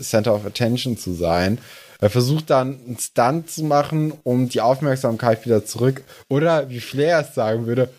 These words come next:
um die Energie wieder zu sich zu holen,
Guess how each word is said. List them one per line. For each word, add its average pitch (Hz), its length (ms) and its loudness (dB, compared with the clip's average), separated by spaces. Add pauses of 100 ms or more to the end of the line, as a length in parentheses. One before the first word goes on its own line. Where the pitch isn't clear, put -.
(160)
um 120 160 2
die 123 180 0
Energie 120 640 2
wieder 127 300 2
zu 165 160 -2
sich 139 280 0
zu 98 200 -6
holen, 104 400 2